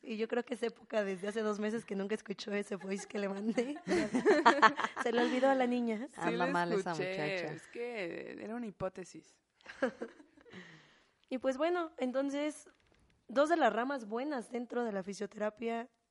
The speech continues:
Speaker 1: no, de la fisioterapia dentro del fútbol americano, es la prevención y
Speaker 3: Claro.
Speaker 1: posterior, o sea, el tratamiento de lesiones, que es en lo que te llevas un poco más de tiempo.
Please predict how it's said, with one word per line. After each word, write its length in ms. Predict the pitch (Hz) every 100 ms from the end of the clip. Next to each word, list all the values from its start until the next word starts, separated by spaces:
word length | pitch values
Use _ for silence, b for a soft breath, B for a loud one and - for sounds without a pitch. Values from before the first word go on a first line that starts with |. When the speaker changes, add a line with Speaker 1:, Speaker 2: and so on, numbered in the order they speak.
| _ _ _
Speaker 1:
no, 160 | 226 202
de 80 | 190
la 80 |
fisioterapia 580 | 196 214 214 208 214 285
dentro 320 | 247 247 254 240
del 180 | 196
fútbol 300 | 185 202 214
americano, 520 | 226 196 190 220 220 262
es 80 | -
la 100 | 226
prevención 640 | 226 202 185 185 - 226 302
y 680 | _ _ _ _ _ _
Speaker 3:
Claro. 260 | - 165 165
Speaker 1:
posterior, 520 | 214 170 208 208 202
o 60 | 190
sea, 120 | 196
el 80 | 185
tratamiento 500 | 202 202 202 208 233
de 80 | 196
lesiones, 580 | 185 - 202 190 175 _ b b b b b
que 80 | 220
es 100 | 214
en 100 | 233
lo 60 |
que 120 | 202 208
te 100 | 196
llevas 260 | 208 202
un 140 | 220 208
poco 340 | - 220 -
más 240 | 190 185
de 80 | _
tiempo. 240 | 214 190